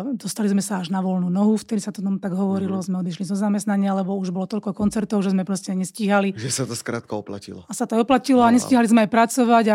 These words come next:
Speaker 1: aj koncertovať
Speaker 2: Mhm.
Speaker 1: a takže boli to pekné časy, fakt.
Speaker 2: Tie vaše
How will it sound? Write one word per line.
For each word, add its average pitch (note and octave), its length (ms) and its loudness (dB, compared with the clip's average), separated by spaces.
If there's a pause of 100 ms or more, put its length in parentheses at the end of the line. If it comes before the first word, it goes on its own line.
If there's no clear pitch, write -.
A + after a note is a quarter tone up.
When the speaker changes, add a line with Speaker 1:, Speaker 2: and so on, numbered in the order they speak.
Speaker 1:
aj G#3 100 4 (140)
koncertovať G#3+ 800 0
Speaker 2:
Mhm. F#3+ 80 -4
Speaker 1:
a F3 80 -4 (500)
takže F#3 360 -10 (580)
boli A#3 180 4
to A3 80 -4
pekné G3 240 -6
časy, F3+ 340 -8
fakt. F3 360 -16
Speaker 2:
Tie C3 340 2
vaše A#2+ 480 -4